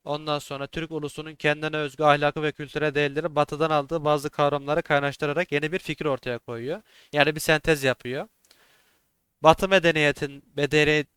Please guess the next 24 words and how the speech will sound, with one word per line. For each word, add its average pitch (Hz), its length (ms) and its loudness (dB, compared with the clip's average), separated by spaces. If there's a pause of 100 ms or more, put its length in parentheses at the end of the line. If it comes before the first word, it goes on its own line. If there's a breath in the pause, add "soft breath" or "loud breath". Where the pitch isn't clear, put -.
(140)
medeniyetindenim, 156 1000 2 (100)
Türk - 240 -8
milletindenim, 143 680 -4
İslam 165 380 -2
ümmetindenim. 135 600 -6
Yani 156 240 0
bir 165 40 -4
sentezleme 165 640 2
yapmış - 380 0
burada. 127 300 -10 (760)
Türkleşmek, 180 580 0
İslamlaşmak 170 800 0
ve 226 60 -4
muasırlaşmak. 151 880 0 (160)
Yani 147 180 0
muasırlaşmak 170 840 2
burada. 160 380 -4 (360)
Yani 143 140 -2
muasır 160 420 4
medeniyetler, 143 680 2
yani 131 380 2 (200)
modernleşmek, 151 800 2
gelişmek 143 460 0
anlamında. 110 540 -6